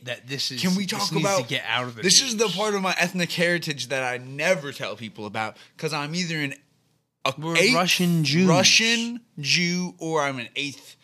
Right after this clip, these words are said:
Speaker 2: Ukrainian Jew.
Speaker 1: Bob, the truth is, you are an eighth Ukrainian.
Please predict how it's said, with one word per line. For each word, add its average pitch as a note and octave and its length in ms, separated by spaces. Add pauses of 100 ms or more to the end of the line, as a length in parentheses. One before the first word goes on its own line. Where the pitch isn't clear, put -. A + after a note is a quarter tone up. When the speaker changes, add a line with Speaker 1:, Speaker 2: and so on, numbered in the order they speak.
(260)
Speaker 2:
Ukrainian A#2 760
Jew. C#3 120
Speaker 1:
Bob, C#3 320
the C3+ 100
truth - 400
is, C3+ 280 (600)
you C3+ 400
are C3+ 300
an B2+ 120
eighth A2+ 360
Ukrainian. G#2+ 800